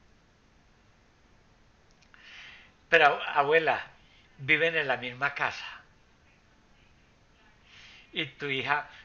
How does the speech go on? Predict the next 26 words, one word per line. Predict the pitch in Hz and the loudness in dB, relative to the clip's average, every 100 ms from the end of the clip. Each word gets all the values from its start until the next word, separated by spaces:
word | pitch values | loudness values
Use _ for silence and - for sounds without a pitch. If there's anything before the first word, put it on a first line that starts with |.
| _ - | _ -6
¿cómo | 147 151 160 | -4 -2 -4
los | 135 117 117 | -6 -6 -4
va | 117 135 139 | -2 -2 -2
a | 139 | -2
ver | 139 | -4
sufrir? | 127 156 - 151 147 | -10 -14 -12 -12 -8
¿Cómo | 156 139 | -8 -8
los | 123 110 | -8 -8
va | 113 | -10
a | |
rechazar? | 120 117 113 - 95 - - - - - | -12 -12 -12 -10 -12 -16 -20 -20 -18 -12
Hay | 127 123 | -10 -8
que | 175 | -8
buscar | 180 - 170 170 | -8 -2 0 0
el | 180 | -2
camino | 147 131 143 151 | -2 -2 -6 -8
por | 127 | -8
otro | 120 139 | -10 -6
lado, | 139 135 | -2 -2
abuela. | 135 127 117 117 - _ _ _ _ _ _ _ _ _ _ _ _ _ _ _ _ _ _ _ _ _ _ _ _ _ _ _ _ _ _ _ _ _ _ _ _ 233 233 233 _ _ _ _ _ - - 156 | -2 -4 -6 -10 -16 _ _ _ _ _ _ _ _ _ _ _ _ _ _ _ _ _ _ _ _ _ _ _ _ _ _ _ _ _ _ _ _ _ _ _ _ _ _ _ _ _ _ _ _ -20 -14 -10
Están | - 156 151 | 0 0 4
todavía | 185 151 165 175 | 4 6 4 4
en | |
el | 170 143 | 2 -2
mismo | 143 151 151 | -6 -6 -8
corral. | 147 123 139 120 | -6 0 0 -2